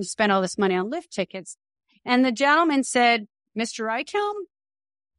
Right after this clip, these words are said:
you go take your family skiing. Here are your lift tickets, and you have a good day. You can come back and pay for them at the end of the day."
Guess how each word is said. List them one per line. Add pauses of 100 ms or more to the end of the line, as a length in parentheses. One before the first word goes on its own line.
(200)
you
go
take
your
family
skiing. (100)
Here
are
your
lift
tickets,
and
you
have
a
good
day.
You
can
come
back
and
pay
for
them
at
the
end
of
the
day."